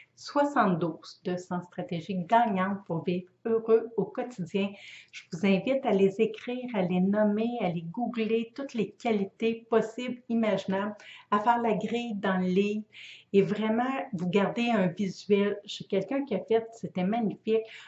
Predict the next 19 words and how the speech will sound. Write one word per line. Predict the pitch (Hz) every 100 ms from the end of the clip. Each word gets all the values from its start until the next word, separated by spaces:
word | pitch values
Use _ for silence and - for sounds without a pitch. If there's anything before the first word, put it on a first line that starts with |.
| -
un | - 190 185
arbre | 185 214 233 180
dans | 185 180
un | 185
miroir | 185 185 196 214 247
et | 220
chacune | - 220 - 277 254
des | 233 175
branches, | 170 190 202 214 -
elle | 175
avait | 170 180
mis | 190
ses | - 190 -
qualités | 185 180 208 233 -
pour | 202
le | 175
garder | 170 190 - 208 220
en | 180
visuel. | 160 170 - 180 185